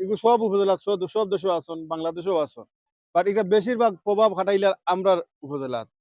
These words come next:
কেউ আছে জাতর দোয়াই দের, কেউ আছে ধর্মর দোয়াই দের।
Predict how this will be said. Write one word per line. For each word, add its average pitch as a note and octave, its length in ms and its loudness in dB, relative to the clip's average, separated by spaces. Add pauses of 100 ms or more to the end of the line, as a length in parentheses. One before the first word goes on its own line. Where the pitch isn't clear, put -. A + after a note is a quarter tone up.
(720)
কেউ B3+ 140 8 (120)
আছে G#3+ 180 4 (120)
জাতর A3 340 4
দোয়াই A3+ 220 6
দের, A3 220 6
কেউ A3+ 200 6
আছে G#3 120 4 (120)
ধর্মর G#3+ 320 2
দোয়াই G#3 240 4
দের। F#3 160 0